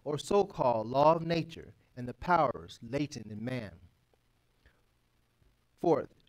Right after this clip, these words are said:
to encourage, uh, no, fifth, to extirpate current superstition, skepticism, and ignorance. Six, to learn,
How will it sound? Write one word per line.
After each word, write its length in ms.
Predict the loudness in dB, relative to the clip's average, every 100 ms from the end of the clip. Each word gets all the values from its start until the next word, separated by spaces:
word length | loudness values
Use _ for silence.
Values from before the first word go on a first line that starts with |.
| _ -4
to 160 | -2
encourage, 640 | -2 0 2 4 2 -2 -10
uh, 360 | -4 -2 -2 -4 -6
no, 140 | -8 -2
fifth, 300 | -2 -2 -8 _ _
to 240 | 0 4 4
extirpate 920 | 4 0 -6 -6 -6 -6 -4 -4 -10 _ _ _ -2
current 400 | 2 4 2 -4
superstition, 840 | -8 -6 -8 -4 -4 -4 -14 -14 _ -20 _
skepticism, 840 | 0 2 2 -4 -4 -6 -6 -12 -14 _ _
and 220 | -4 -4 -4
ignorance. 640 | -4 -4 -10 -12 -18 -20 _ _ _ _ _ _ _
Six, 600 | -18 -4 -4 -4 -10 -20 _ _ _ _ _ _ -6
to 140 | -6
learn, 560 | 2 4 4 0 -4